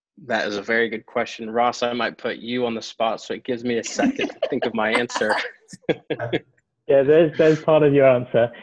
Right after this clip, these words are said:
Speaker 2: I'll have a crack. So if there's one thing, Tracy, I would, um, I hate pointing to one thing, but I'll,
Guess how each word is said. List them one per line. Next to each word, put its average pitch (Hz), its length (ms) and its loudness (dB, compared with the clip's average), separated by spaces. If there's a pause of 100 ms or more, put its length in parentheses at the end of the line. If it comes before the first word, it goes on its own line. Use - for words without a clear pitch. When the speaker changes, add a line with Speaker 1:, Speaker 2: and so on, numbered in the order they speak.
(180)
Speaker 2:
I'll 151 160 4
have 165 140 4
a 147 60 4
crack. 127 280 0 (100)
So 165 60 6
if 165 160 0
there's 170 260 2
one 156 300 2
thing, 135 440 0
Tracy, 135 400 0
I 131 140 4
would, 123 180 2 (600)
um, 113 560 0 (580)
I 113 100 -10
hate 117 300 -2
pointing 113 460 -6
to 120 80 -6
one 113 240 0
thing, 107 260 -8
but 107 100 -2
I'll, 107 320 -2